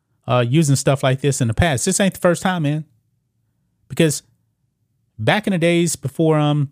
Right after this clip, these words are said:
civil rights era actually kicked in, racist white men would actually call black men boys. They never referred to them as a man.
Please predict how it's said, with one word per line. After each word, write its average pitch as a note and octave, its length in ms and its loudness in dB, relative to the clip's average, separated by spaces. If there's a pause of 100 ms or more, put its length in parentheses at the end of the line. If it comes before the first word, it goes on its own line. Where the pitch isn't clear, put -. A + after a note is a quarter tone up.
(100)
civil D3+ 260 0
rights C3 500 -2
era B2+ 360 0 (220)
actually B2 220 -2
kicked - 240 -4
in, B2 260 0 (960)
racist D#3+ 580 -2
white D#3 360 -2
men B2 340 0
would B2 140 -2
actually C#3 240 -2
call C3 460 0 (180)
black C3 420 -2
men B2 360 -2 (140)
boys. A2 720 -4 (680)
They B2+ 160 2
never E3 340 2
referred F3 460 2
to - 120 -4
them D3 260 0
as C3 320 -2 (220)
a C3+ 120 2
man. B2 640 -2